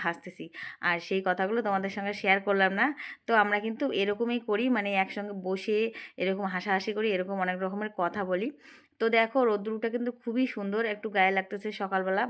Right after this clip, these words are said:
ভালো লাগতেছে। তো দেখো আজকে কি কি রান্না হচ্ছে। তো আজকে হচ্ছে অনেক রকমের রান্না, তার মধ্যে নিরামিষও হচ্ছে, আমিষও হচ্ছে। তো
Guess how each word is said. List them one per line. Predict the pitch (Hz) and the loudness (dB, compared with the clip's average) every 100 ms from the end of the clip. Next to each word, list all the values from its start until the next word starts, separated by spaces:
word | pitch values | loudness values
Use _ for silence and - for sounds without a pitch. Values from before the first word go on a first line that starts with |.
| 202 | -2
ভালো | 190 | -2
লাগতেছে। | 190 180 185 190 233 302 - - - - - - _ - | 0 0 -2 -4 -4 -4 -18 -20 -20 -20 -20 -20 _ -2
তো | 294 | 6
দেখো | 277 277 285 | 6 6 4
আজকে | 294 269 - 277 | 2 2 -2 -2
কি | 262 240 | -4 -2
কি | 277 | 0
রান্না | 220 202 214 233 | 2 2 2 0
হচ্ছে। | 196 190 - 190 | -2 -6 -10 -6
তো | 220 | 0
আজকে | 202 202 247 | -2 0 -4
হচ্ছে | 233 226 226 247 | -2 -4 -2 0
অনেক | 202 208 | 0 0
রকমের | 214 220 226 | -4 -2 2
রান্না, | 196 202 247 | 2 4 2
তার | 226 208 | 2 0
মধ্যে | 208 226 214 | -2 -2 -2
নিরামিষও | 190 208 226 240 240 | -2 -2 -2 -4 -4
হচ্ছে, | 247 - 311 370 | -4 -4 -8 -2
আমিষও | 185 185 180 170 | -2 -2 -6 -10
হচ্ছে। | 165 - - 165 _ - _ _ - | -12 -14 -16 -16 _ -20 _ _ -8
তো | - | 0